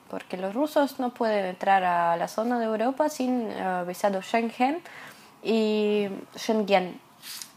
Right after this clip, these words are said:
Y ahí es donde, pues, apliqué, yo apliqué a la emba-, en la embajada de, de Chile. En unas semanas recibí mi visado justo a tiempo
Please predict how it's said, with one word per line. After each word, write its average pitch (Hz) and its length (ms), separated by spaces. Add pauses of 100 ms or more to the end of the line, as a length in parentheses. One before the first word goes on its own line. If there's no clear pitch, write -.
(200)
Y 226 140
ahí 320 680 (220)
es 226 180
donde, 254 380
pues, - 400
apliqué, 226 560 (160)
yo 247 240
apliqué 240 460
a 269 200
la 240 140
emba-, 208 220 (200)
en 233 140
la 226 120
embajada 220 520
de, 208 220 (280)
de 254 140
Chile. 262 440 (120)
En 185 540 (120)
unas 277 280
semanas 247 580
recibí 233 420
mi 392 140
visado 277 460
justo 302 420
a 359 120
tiempo 311 540